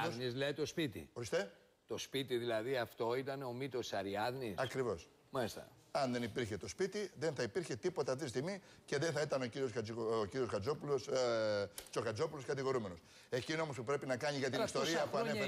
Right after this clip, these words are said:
Speaker 1: χρόνια
Speaker 2: ίδιος,
Speaker 1: υπουργός, ας πούμε,
Speaker 2: μπορεί
Speaker 1: τόσα χρόνια υπουργός δεν είχε μαζέψει, ας πούμε, το πουγγί του τίποτα, δεν δικαιολογούσε τίποτα για αυτό το σπίτι.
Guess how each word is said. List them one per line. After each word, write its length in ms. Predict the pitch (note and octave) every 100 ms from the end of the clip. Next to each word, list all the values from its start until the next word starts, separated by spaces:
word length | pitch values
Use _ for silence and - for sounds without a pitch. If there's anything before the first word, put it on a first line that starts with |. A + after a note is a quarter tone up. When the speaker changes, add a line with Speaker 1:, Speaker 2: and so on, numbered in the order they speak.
| -
Speaker 1:
χρόνια 80 | D3
Speaker 2:
ίδιος, 200 | D#3 F#3+
Speaker 1:
υπουργός, 340 | E3+ E3+ -
ας 220 | A#2 G2
πούμε, 540 | - B2 A#2 A2+ G2 E2+ _ -
Speaker 2:
μπορεί 340 | B2+ C3 D#3+
Speaker 1:
τόσα 260 | E3 D#3+ D3
χρόνια 300 | C#3 E3 D#3
υπουργός 640 | D3 A2+ B2+ B2+ D3+ C3
δεν 220 | A2+ A#2+ A2+
είχε 260 | G#2+ A2+
μαζέψει, 760 | G#2+ G2+ F2 G2+ G#2+ F#2+ - G#2
ας 140 | F#2+
πούμε, 300 | - G#2+ G#2
το 100 | G2
πουγγί 420 | E2+ E2+ D#2 F#2+
του 180 | G2 E2 -
τίποτα, 440 | G2+ F#2+ F2 F2
δεν 180 | F#2+ F#2+
δικαιολογούσε 580 | E2 E2+ E2+ F#2 - F2
τίποτα 320 | E2+ E2 E2+
για 100 | E2
αυτό 160 | D#2
το 40 | F2
σπίτι. 420 | - F#2+ E2 -